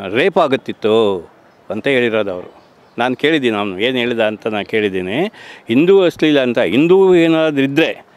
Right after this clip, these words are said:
ಅದು ರೇಪ್, ದಿವಸ ಒಂದೊಂದು ಕೇಸ್ ಆಗ್ತಾಯಿತ್ತು ಅಂತ ಹೇಳ್ದ ಆತ. ಅದು ತಪ್ಪು ಅವನು ಹೇಳಿದ್ದು. ಅವನು ಹಿಂದೂ ಅಲ್ವಾ? ಹಿಂದೂ ಅಲ್ಲ ಅವನು, ಅವನು ಬೇರೆ ಕ್ಯಾಸ್ಟು. ಹಿಂದೂ ಆದ್ರೆ ಆ ಥರ ಹೇಳ್ತಾ ಇರಲಿಲ್ಲ ಅವರು. ಮತ್ತು ಅವ್ನು ನಾನು ಪಾರ್ಸಿ ಓದಿದ್ದೀನಿ, ಅಫ್ಘಾನಿಸ್ತಾನ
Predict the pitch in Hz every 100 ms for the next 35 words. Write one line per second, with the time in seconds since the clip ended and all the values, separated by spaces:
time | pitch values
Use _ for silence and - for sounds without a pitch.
0 | - - - 139 247 269 - 120 135 170
1 | 196 135 110 151 175 160 143 131 123 139
2 | - 117 101 - 101 - 98 107 143 120
3 | 110 101 - - _ _ _ _ _ _
4 | - 147 147 123 - - 123 98 92 92
5 | 85 - - - - - 120 180 185 202
6 | 208 147 120 123 139 85 - - - -
7 | - - - 123 143 151 113 139 120 92
8 | 85 - _ _ - 113 131 117 135 165
9 | - 117 - 101 - _ _ - - 139
10 | 185 165 156 139 - 123 104 131 127 107
11 | 98 92 85 85 - - - - 151 147
12 | 143 131 117 120 113 110 - 127 - 131
13 | 120 117 113 117 120 113 113 - 139 131
14 | - 120